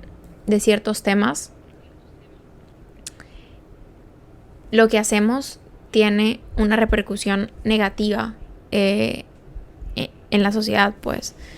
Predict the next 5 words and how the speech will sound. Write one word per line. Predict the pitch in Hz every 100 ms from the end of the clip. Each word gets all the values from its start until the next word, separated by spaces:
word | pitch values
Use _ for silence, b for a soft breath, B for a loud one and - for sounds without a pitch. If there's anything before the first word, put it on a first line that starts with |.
| B B - -
Y, | - 208 196 202 214 - - - 226
y | 214
nada, | 220 208 208 - -
pues | 226 220
ese, | 196 214 208 208 220